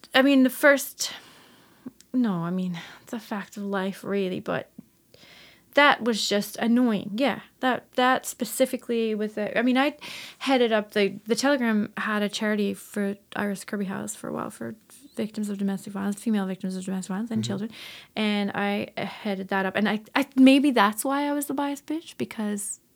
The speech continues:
Speaker 1: they felt that I was, you know, because of that. I have no idea.
Speaker 2: Mm.
Speaker 1: But,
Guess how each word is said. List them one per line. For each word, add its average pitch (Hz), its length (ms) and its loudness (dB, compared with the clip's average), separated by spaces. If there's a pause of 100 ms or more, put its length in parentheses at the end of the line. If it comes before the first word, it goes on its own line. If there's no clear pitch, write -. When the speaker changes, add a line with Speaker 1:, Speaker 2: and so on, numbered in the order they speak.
(140)
Speaker 1:
they 214 120 0
felt 202 380 -4
that 202 140 -4
I 196 200 -2
was, 190 580 -6
you 208 140 0
know, 190 260 -2 (460)
because 214 260 -6
of 202 80 -10
that. 240 300 -4
I 233 60 0
have 226 100 0
no 240 80 2
idea. 214 220 0
Speaker 2:
Mm. 120 420 -6
Speaker 1:
But, 226 220 0